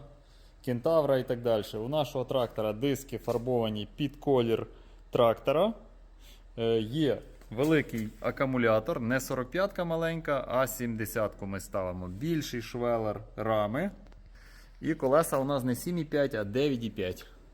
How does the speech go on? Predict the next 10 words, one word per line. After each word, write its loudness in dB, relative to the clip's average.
на -4
двадцять. -6
А 0
основне -2
переднє 0
в -2
нас -2
шість -6
на -2
чотирнадцять. -12